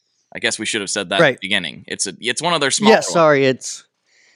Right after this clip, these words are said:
Speaker 2: yeah, so it's the same size as their smaller pedals, the du-, the dual buttoned pedal. So same, you know, same size, same knob count, quarter, kinda, sorta, looks like.
Speaker 1: This seems to me mo-,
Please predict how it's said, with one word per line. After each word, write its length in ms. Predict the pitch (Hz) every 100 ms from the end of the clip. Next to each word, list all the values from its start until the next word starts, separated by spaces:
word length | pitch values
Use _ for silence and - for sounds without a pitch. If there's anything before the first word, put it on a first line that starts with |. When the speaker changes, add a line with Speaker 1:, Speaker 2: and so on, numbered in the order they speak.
| _ _ _ _
Speaker 2:
yeah, 260 | 196 156 107
so 140 | -
it's 120 | 156
the 100 | 160
same 260 | 147 160 143
size 280 | 131 123 113
as 60 |
their 120 | - 117
smaller 400 | - 123 117 101
pedals, 380 | 113 104 104
the 80 | 104
du-, 160 | 101 135
the 180 | 135 123
dual 300 | 131 139 131
buttoned 400 | 135 131 127 -
pedal. 360 | 123 113 120 -
So 240 | - 127
same, 460 | - 160 156 151 131 _ _ _ _ _ _ _ -
you 80 | 117
know, 80 | 107
same 220 | - 147
size, 320 | 135 117 123
same 340 | - 120 117 - _ -
knob 400 | 113 107 104 85
count, 340 | 117 107 117 _ _ _ _
quarter, 300 | - 117 117 -
kinda, 240 | 113 107 -
sorta, 260 | - 110 107
looks 180 | 117 104
like. 240 | 113 - _ _
Speaker 1:
This 200 | 175 -
seems 420 | - - 277 302 -
to 100 | 185
me 280 | 196 185
mo-, 400 | 131 131 139 117